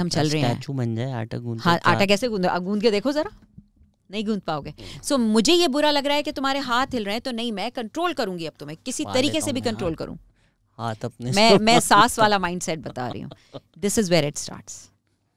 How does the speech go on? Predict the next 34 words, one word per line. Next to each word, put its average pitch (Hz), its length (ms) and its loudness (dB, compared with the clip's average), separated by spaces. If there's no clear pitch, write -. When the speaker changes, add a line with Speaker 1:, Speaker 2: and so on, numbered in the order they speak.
Speaker 1:
This 202 180 -4
is 160 140 -2
where 143 240 -8
it - 120 -14
starts। - 420 -20
वहीं 247 240 4
से 277 120 0
शुरू 160 260 -6
होता - 200 -14
है - 80 -14
ये। 123 160 -18
It - 60 -18
starts - 340 -6
from 82 140 -12
there। - 180 -14
उसके - 160 -8
बाद 147 160 -4
बेटे 170 280 -4
का 269 100 -4
जुल्म 240 280 -6
आएगा, 180 420 -10
बेटे 170 240 -4
के 175 100 -4
ऊपर 156 120 -8
प्रेशर 254 380 0
होगा 233 240 0
कि 220 120 -8
तुम 147 340 -8
जोरू 208 220 4
के 302 100 4
गुलाम 269 320 4
हो 240 100 -2
गए 196 160 -4
हो। 180 260 -8